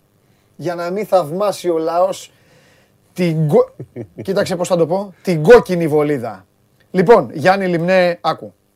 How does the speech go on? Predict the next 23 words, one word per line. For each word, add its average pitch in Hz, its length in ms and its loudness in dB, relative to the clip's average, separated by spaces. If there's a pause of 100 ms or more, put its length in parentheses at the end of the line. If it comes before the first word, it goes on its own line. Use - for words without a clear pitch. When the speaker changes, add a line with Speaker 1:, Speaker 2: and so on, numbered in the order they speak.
(960)
Speaker 1:
Κατηγορείσαι 160 680 2
πλέον 160 260 2
ευθέως 151 400 2
από 127 140 -8
εμένα. 147 440 -6
Speaker 2:
Ω. 117 140 -14 (800)
Speaker 1:
Δεν 196 300 6
γίνεται, 165 460 -2
αγόρι 139 380 -4
μου, 120 260 -14 (360)
η 151 80 -12
Σκουντερία 151 880 -4 (200)
να 156 220 -6
έχει. 135 440 -2 (2250)
Πώς 233 200 2
γίνεται, 202 300 2
θα 180 100 -2
μου, 180 80 -6 (460)
θα 175 100 -6
μας 190 100 -6
το 202 60 -6
εξηγήσεις 214 360 -2
αυτό. 120 260 -8